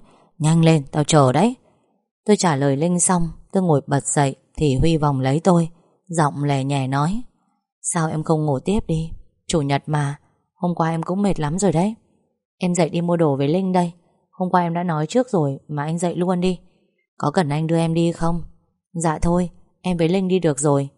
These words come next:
Anh đi theo á, Linh nó ngại." "Vậy em đi đi. Đủ tiền không anh bắn tiền qua cho?" "Đủ rồi ạ, em dậy đây."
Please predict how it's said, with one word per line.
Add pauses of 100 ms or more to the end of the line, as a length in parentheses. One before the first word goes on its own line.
(220)
Anh
đi
theo
á,
Linh
nó
ngại." (720)
"Vậy
em
đi
đi. (300)
Đủ
tiền
không
anh
bắn
tiền
qua
cho?" (440)
"Đủ
rồi
ạ, (280)
em
dậy
đây."